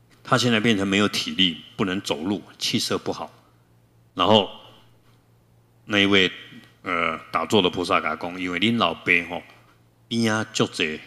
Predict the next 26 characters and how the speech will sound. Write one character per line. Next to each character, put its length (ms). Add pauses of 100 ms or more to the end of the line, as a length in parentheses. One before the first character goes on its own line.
(340)
这 120
个， 200 (380)
呃， 160
冤 240
亲 180
债 160
主 260
哦， 60 (380)
哎 120
呀， 220
无 140
咧 100
甲 120
回 240
向 240
啊， 1000
啊， 260 (400)
诶， 380 (520)
而 100
且， 280 (880)
而 100
且 120
会 140
去 100
找 220
他， 260